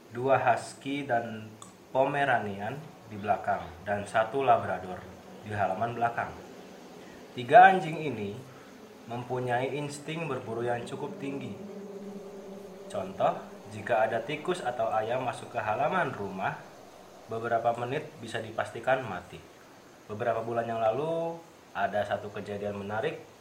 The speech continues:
yang menjadi misteri untuk keluarga di rumah. Siang hari saat saya bekerja,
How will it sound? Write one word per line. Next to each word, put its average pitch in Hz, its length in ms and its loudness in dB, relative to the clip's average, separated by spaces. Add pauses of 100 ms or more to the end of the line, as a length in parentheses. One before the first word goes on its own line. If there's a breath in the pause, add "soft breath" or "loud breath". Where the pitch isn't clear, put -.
(100)
yang 101 180 -6
menjadi 107 380 -4
misteri 127 500 0
untuk 113 360 -4
keluarga 107 520 0
di 107 140 -2
rumah. 85 380 -10 (1600)
Siang 127 320 4
hari 127 320 6
saat 113 320 2
saya 120 260 4
bekerja, 101 680 -4